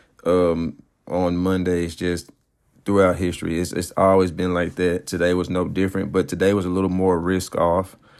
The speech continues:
Um, so you're gonna have the markets down. Uh, the Dow Jones down one point four percent, the S and P five hundred down one point seven nine percent, and of course, in, in a, in extreme risk off time,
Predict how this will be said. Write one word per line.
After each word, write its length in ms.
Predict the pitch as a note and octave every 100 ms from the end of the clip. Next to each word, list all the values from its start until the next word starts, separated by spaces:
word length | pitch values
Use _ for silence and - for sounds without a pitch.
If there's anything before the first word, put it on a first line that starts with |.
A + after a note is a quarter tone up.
| - - _ _ -
Um, 580 | F#2+ F#2+ F#2 F2+ F#2+ G2 - _ _ _ _ _ _ _ _ _ -
so 120 | G#2
you're 140 | G2
gonna 160 | G2 G2
have 220 | G2+ F#2+
the 80 | F2+
markets 420 | F2 F#2 F#2 E2
down. 580 | F2+ F2 F2+ F2 E2+ D#2+ _ _ _ _ _ -
Uh, 440 | F#2+ F#2 F#2+ F2+
the 160 | F2+ F2
Dow 320 | F#2 F#2 F#2+
Jones 320 | F#2 F#2+ F#2
down 220 | F2+ F2
one 100 | F2+
point 260 | E2+ F#2 E2
four 180 | F2 E2+
percent, 480 | E2+ - F2 E2+ -
the 300 | F2 F2 -
S 180 | F#2 F2+
and 80 | E2+
P 120 | F#2
five 240 | F2 F2+
hundred 240 | F#2 F2 F2+
down 180 | F2 F2
one 140 | F2+
point 260 | F#2 F2 D#2+
seven 320 | F2 F2 F2
nine 240 | F2 F2+
percent, 460 | F2 - F2+ F2 - - -
and 120 | - F2+
of 100 | -
course, 360 | G2+ F#2+ F2
in, 220 | F#2 F#2
in 160 | - F2+
a, 220 | F2 D#2+ G2
in 120 | F2+
extreme 580 | E2+ - - F2+ F2+ E2+
risk 340 | F2+ F2+ -
off 260 | F#2 F2+ F2
time, 540 | - F2 F2 E2+ E2+